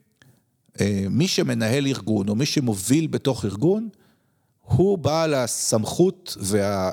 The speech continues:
אה, אה, המנדט לקחת קו פעולה מסוים, מסוים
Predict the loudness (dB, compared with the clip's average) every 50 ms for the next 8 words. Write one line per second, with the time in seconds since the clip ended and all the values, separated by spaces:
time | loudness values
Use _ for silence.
0 | -4 -4 -4 -2 -2 -2 -2 -4 -6 -8 -6 -4 -4 -4 -4 -4 -6 -6 -6 -6
1 | -6 -8 -8 -8 -8 -10 -10 -12 -18 -20 -20 -20 -20 -20 _ -2 0 0 0 -2
2 | 0 0 2 2 2 -2 -4 _ -10 -10 -10 -12 _ -20 -20 -20 _ 0 0 0
3 | 2 2 0 0 0 -2 -2 0 0 2 2 2 0 -2 0 0 2 2 0 0
4 | -2 -6 -2 0 0 0 2 0 -2 -6 -6 -6 -4 0 0 0 0